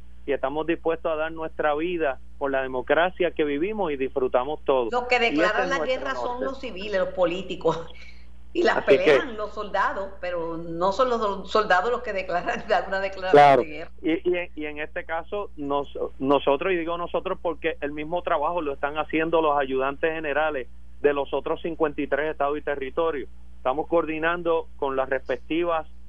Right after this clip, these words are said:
Speaker 1: eh, agencias de salud, en este caso con el secretario Lorenzo González, para hacer esa coordinación de esfuerzo, incorporar a todos los elementos que se van a unir a estos esfuerzos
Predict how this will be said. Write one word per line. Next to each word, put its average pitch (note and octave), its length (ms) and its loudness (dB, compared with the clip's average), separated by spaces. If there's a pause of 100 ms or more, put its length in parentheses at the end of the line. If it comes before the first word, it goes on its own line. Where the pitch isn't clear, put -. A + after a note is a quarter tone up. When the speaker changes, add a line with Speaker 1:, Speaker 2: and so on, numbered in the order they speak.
(160)
Speaker 1:
eh, B2+ 720 0
agencias C3+ 680 2
de D3 120 0
salud, D#3 380 -4
en C3 80 -4
este B2+ 220 -4
caso C#3 400 0 (280)
con C3 160 2
el B2+ 80 0
secretario B2+ 540 0
Lorenzo C#3 420 -2
González, E3+ 640 -2
para C3 260 -2
hacer C3 360 -2
esa C3+ 240 0
coordinación C#3+ 680 0
de D3 100 4
esfuerzo, G3 560 -2 (360)
incorporar D#3+ 840 2 (260)
a C#3+ 120 -4
todos C#3 260 -2
los D#3 140 -2
elementos D#3+ 520 -2
que D3 140 0
se - 120 0
van C3 120 2
a - 20 -4
unir D3 300 0
a D#3 40 4
estos D#3 240 2
esfuerzos F3+ 440 -2